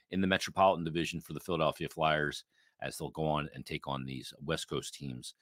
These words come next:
in the next stretch of games. Now, I wanted to kinda,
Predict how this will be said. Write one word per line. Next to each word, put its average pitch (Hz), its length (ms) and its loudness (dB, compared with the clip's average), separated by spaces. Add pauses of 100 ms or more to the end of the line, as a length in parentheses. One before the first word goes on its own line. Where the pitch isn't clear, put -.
(220)
in 71 140 -6
the 69 80 -6
next 67 240 -6
stretch - 440 -2 (120)
of 64 240 -2 (240)
games. 82 460 0 (280)
Now, 113 240 10 (240)
I 110 60 12
wanted 165 280 8
to - 80 8
kinda, 92 400 4